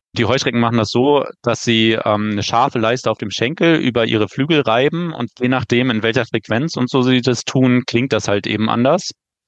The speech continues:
Und, ähm, wir haben eine Heuschreckenart, die verschiedene Organe auf den Flügeln entwickeln kann und, ähm, auch verschiedene Gesänge erzeugen kann damit, was,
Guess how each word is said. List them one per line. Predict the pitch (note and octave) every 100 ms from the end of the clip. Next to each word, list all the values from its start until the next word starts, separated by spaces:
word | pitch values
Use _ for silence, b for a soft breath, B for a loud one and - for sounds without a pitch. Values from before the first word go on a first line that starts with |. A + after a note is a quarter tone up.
| _ _ _ _
Und, | A2+ A#2 A2+ A#2 A2+
ähm, | A2+ G#2+
wir | A#2
haben | A#2
eine | A#2 A#2 C#3+ B2
Heuschreckenart, | B2+ C3+ B2 A#2 G#2+ G#2 B2+ D3 - - -
die | A2+ A2+
verschiedene | - A#2 - - D#3 E3 C#3+ C3+
Organe | A#2 A2 G2 B2 F3 D3
auf | C#3+ -
den | C3+
Flügeln | B2 C#3+ D3 C#3+
entwickeln | C3 B2 C#3 C3+ C3+
kann | - C#3 C3 C#3 - _ _ _ _ _
und, | A#2 A#2 - - -
ähm, | A2+ A2 G#2+ G#2+ G#2+ - -
auch | B2 -
verschiedene | A#2+ - C3
Gesänge | A2 G#2 A2 C#3
erzeugen | G#2 - G2+ G2+
kann | F#2+ G#2
damit, | G2 F#2+ F#2+ - - _ -
was, | A#2 - - - -